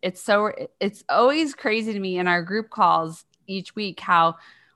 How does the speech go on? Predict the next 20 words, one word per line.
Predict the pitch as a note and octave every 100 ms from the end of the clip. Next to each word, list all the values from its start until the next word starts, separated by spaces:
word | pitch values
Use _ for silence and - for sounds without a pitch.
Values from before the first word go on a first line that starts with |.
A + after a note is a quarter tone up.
| -
we're | F3+ G#3 -
all, | G3 G#3+ A3+ A3+ G#3+ -
you | G#3 F#3+
know, | F3 D#3+ C#3 _ -
living | F#3 G#3 A3
our | A3+ G#3+
lives. | F#3 F3 F3 F3
Everyone | F3 G3 G3 F#3
has | F#3 E3+
different | F3+ F3+ D#3+ F3
things | F3+ F3+
going | F3 E3+
on | D#3+ D#3+ D#3
or | D#3
different | F3+ G3+ F#3+
situations | F3+ E3+ E3+ E3 E3+
or | F3
even | G#3 C#4
different | G#3+ F#3+ F#3+ D3+
goals. | C#3+ F#3+ G3 D#3+ D3+ D#3